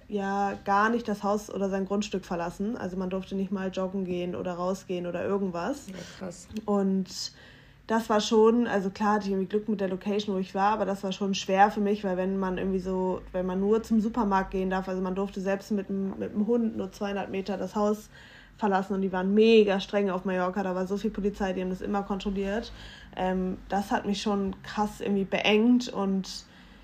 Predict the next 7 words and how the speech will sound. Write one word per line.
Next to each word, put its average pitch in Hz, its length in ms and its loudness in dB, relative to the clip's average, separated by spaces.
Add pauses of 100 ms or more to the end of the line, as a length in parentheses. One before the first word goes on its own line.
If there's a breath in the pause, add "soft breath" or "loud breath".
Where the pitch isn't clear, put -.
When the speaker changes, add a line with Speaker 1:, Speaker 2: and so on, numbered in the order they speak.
(580 loud breath)
Speaker 1:
jetzt 214 240 -6
nicht - 280 0 (120)
depressiv 247 580 4
gemacht, 233 300 4
aber 202 180 4
echt 226 300 0
so 214 180 4